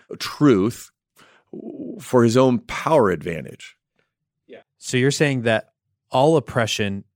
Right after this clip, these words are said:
Speaker 2: creates interlocking identities, and that if I am a part of multiple groups of people who are oppressed, my experience is going to be different.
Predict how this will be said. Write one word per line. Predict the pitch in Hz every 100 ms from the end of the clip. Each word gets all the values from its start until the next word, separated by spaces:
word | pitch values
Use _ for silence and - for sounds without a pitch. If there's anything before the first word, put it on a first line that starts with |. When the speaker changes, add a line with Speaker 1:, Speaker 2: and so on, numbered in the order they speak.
| _ -
Speaker 2:
creates | - 113 107
interlocking | - 120 113 117 95 92 101 92
identities, | 90 90 87 78 82 - _ _ _ _
and | 120 117
that | 117
if | 113
I | 117 139
am | 127
a |
part | - 123 123 -
of | 101 95 -
multiple | 117 - 147 107
groups | 92 95 92 -
of | 107 -
people | 117 117 104
who | 110
are | 101
oppressed, | - 123 104 -
my | 110 127
experience | 127 - - 123 131 110 95
is | 101
going | - 98 101
to | 107
be |
different. | 107 170 - - 139